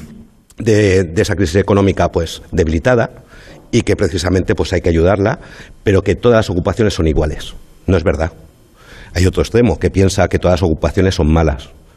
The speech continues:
Son gente, pues, mafias y tampoco es verdad. Hay que separar caso por caso.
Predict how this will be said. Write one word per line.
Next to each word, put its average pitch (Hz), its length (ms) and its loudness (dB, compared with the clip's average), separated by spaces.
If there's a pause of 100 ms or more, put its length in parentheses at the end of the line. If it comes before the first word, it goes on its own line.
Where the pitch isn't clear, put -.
(200)
Son - 220 -4
gente, 90 320 0
pues, - 300 -4
mafias 87 600 0
y 80 200 0 (360)
tampoco 80 320 -2
es 95 80 2
verdad. 95 280 0 (100)
Hay 90 100 -2
que 101 100 -2
separar 95 360 -2
caso 90 180 -2
por 67 160 -6
caso. - 320 -6